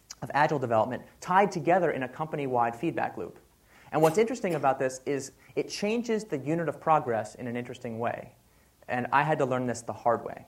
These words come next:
Remember I talked about how in Agile, progress is a line of working code? So when you're doing Agile, fundamentally, if you wrote working software today and you go home at night, you can feel good that you made progress. At InView, we had this strategy. It was brilliant.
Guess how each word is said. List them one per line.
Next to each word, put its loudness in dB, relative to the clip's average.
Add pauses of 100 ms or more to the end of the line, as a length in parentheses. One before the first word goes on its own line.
(300)
Remember 6
I 8
talked 2
about 6
how 6
in 0
Agile, 2
progress 4
is -4
a 2
line 0
of -4
working -2
code? -2 (500)
So 6 (240)
when -6
you're -2
doing 6
Agile, 0 (120)
fundamentally, 6
if -6
you 2
wrote 6
working 0
software 0
today -2
and -6
you -4
go 4
home 0
at -8
night, -2
you -8
can -8
feel -2
good -2
that -6
you -8
made -2
progress. -6 (720)
At 2
InView, 0
we 0
had 2
this 2
strategy. 0 (160)
It -6
was 0
brilliant. 0